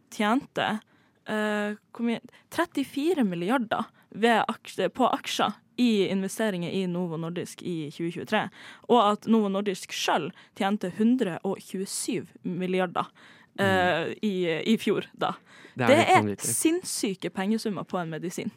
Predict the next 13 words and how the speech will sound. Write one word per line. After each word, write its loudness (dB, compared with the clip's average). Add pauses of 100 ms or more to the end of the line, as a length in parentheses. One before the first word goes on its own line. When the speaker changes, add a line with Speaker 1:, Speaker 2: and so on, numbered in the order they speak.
(360)
Speaker 2:
Så 0
finnes 2
det 0
da 4
et, -2
eh, 4
sånn 2
såkalt -2
søsterlegemiddel 2
som -6
heter, 2
eh, 2
Wegovy, 2